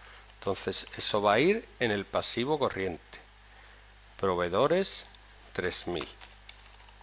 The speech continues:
Luego tenemos construcciones.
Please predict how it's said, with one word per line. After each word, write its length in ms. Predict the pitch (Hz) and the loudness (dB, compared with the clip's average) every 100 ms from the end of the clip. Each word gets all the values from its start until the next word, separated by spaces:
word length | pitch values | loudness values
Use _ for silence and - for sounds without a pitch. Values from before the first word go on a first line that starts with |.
| - - - - - - - | -20 -20 -20 -20 -20 -20 -12
Luego 360 | 101 104 123 127 | 0 4 6 6
tenemos 680 | 127 135 165 165 202 - - - - - - - | 6 8 10 8 6 2 -8 -12 -20 -20 -20 0
construcciones. 1200 | - 120 107 - 101 - - 127 156 165 214 - | 4 6 4 -4 -6 -8 0 8 8 8 6 0